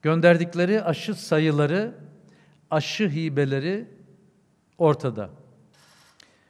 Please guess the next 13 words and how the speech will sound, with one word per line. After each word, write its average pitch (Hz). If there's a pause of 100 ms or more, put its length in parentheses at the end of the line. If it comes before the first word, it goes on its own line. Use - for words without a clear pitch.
(400)
Avrupa 180
Birliği 143
K 151
K 147
T 147
C'ye 180
zikretmeye 170
bile 180
değmeyecek 147 (360)
cüzi 156
miktarda, 147 (520)
cüzi 151
rakamlarda 127